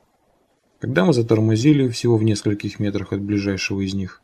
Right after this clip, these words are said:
я прямо с орудийной площадки спрыгнул на землю и браво зашагал к грозной машине, не обращая внимания на нацеленное орудие. «Коничева», коротко поприветствовал я танкистов.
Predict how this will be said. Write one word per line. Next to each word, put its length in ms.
я 180
прямо 300
с 120
орудийной 580
площадки 560
спрыгнул 480
на 120
землю 560
и 100
браво 360
зашагал 500
к 60
грозной 380
машине, 560
не 80
обращая 400
внимания 480
на 140
нацеленное 680
орудие. 480
«Коничева», 720
коротко 320
поприветствовал 640
я 100
танкистов. 680